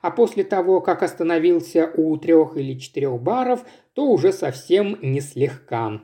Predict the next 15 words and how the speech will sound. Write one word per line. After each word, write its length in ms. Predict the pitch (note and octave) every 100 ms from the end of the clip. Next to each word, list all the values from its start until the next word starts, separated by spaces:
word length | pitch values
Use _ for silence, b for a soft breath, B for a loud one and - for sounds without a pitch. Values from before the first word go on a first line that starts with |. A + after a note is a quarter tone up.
| _ _ -
Затем 440 | D3+ G#3 B3 C4
он 160 | C#4+ C4
нанёс 360 | G3 G#3 A3+
визит 520 | E3+ F#3 C#3 G3 A#3+ -
Лилиан 540 | D3 E3 G3 G3+ G#3+
Клэр, 500 | A3 G#3+ G3+ G3 F#3+ B B -
которая 380 | F#3 G#3 G#3
позже 380 | - A3+ A3 F3+
на 140 | F#3 F#3
суде 300 | F#3 E3 F3
заявила, 600 | D3+ E3 D#3+ A3+ B3 A#3
что 220 | - E3
он 200 | D#3+ C3
пытался, 840 | C3+ C3 B2+ B2+ A#2 - G#3+ B3 _
безуспешно, 800 | - C#3 A#2+ - B2 B2+ G#3+ B3+